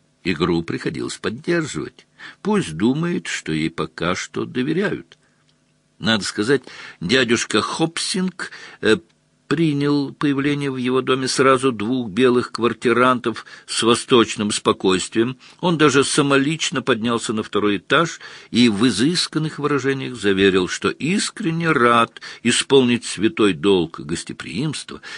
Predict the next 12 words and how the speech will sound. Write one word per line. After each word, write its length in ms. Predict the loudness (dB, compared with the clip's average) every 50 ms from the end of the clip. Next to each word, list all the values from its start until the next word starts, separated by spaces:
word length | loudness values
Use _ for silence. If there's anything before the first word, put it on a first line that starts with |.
| -2 0
и 80 | 2
надеется, 560 | 2 4 4 4 4 4 4 0 -2 -2 -2
что 260 | -2 -2 -2 -2 -2 -2
гости 560 | 0 0 0 2 2 2 -2 -6 -8 -8 -8
снисходительно 960 | -8 -8 -8 -6 -6 -6 -4 -4 -4 -4 -4 -4 -6 -6 -8 -8 -8 -6 -6
отнесутся 640 | -6 -6 -8 -10 -10 -8 -6 -8 -8 -8 -8 -10 -10
к 140 | -10 -4 -4
убогости 720 | -4 -2 0 0 0 0 0 -4 -8 -10 -10 -12 -8 -4
его 220 | -4 -2 -2 -2
недостойного 920 | -2 -4 -4 -4 -6 -6 -6 -6 -8 -2 0 0 0 0 -2 -4 -6 -8 -8
жилища, 680 | -6 -4 -4 -2 -2 -2 -4 -4 -8 -14 -16 -16 -16 -16 -16 -16 -16 -16 -10
впервые 840 | -8 -8 -8 2 4 4 4 6 4 2 0 0 0 0 -2 -2